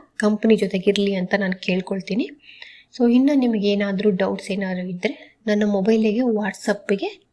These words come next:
ಮೆಸೇಜ್ ಮಾಡಿ, ಇಲ್ಲ ವಾಯ್ಸ್ ರೆಕಾರ್ಡ್ ಹಾಕಿ ಫ್ರೆಂಡ್ಸ್. ಓಕೆ, so ಆದಷ್ಟು ಫೋನ್ ಮಾಡೋದನ್ನ ಅವಾಯ್ಡ್ ಮಾಡಿ, ಆದಷ್ಟು ವಾಯ್ಸ್ ರೆಕಾರ್ಡನ್ನ ಹಾಕಿ ಫ್ರೆಂಡ್ಸ್.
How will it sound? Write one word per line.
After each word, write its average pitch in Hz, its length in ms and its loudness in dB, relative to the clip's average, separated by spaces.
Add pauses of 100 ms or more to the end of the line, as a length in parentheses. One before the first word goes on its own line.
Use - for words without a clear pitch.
ಮೆಸೇಜ್ 233 420 2
ಮಾಡಿ, 202 260 -2
ಇಲ್ಲ 240 460 -2
ವಾಯ್ಸ್ 226 400 2
ರೆಕಾರ್ಡ್ 208 340 0
ಹಾಕಿ 196 280 -8
ಫ್ರೆಂಡ್ಸ್. 196 480 -12 (480)
ಓಕೆ, 208 240 -2 (440)
so 220 200 2
ಆದಷ್ಟು 220 340 4
ಫೋನ್ 254 320 2
ಮಾಡೋದನ್ನ 190 400 0
ಅವಾಯ್ಡ್ 185 280 -2
ಮಾಡಿ, 190 460 -2 (360)
ಆದಷ್ಟು 214 400 0
ವಾಯ್ಸ್ 202 260 2
ರೆಕಾರ್ಡನ್ನ 190 500 -4
ಹಾಕಿ 185 340 -8
ಫ್ರೆಂಡ್ಸ್. - 560 -12